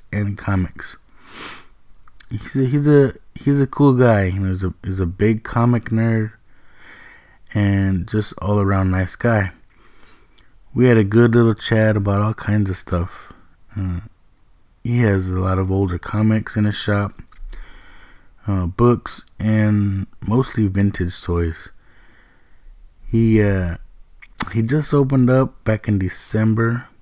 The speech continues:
but, uh, he seems to be doing pretty good so far. So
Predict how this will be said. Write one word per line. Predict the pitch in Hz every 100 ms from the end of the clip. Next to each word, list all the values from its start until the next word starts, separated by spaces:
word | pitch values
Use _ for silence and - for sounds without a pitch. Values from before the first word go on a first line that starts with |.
| - - - - - - - - - - - - - - - - 110
but, | 107 98 92 - -
uh, | 95 92 85 - - - - -
he |
seems | 117 135 131
to | 127
be | 117
doing | 110 117 110
pretty | 107 113 101
good | 107 98
so | - 95
far. | - 87 82 - - - - - - - - - - - - - - -
So | - 113 101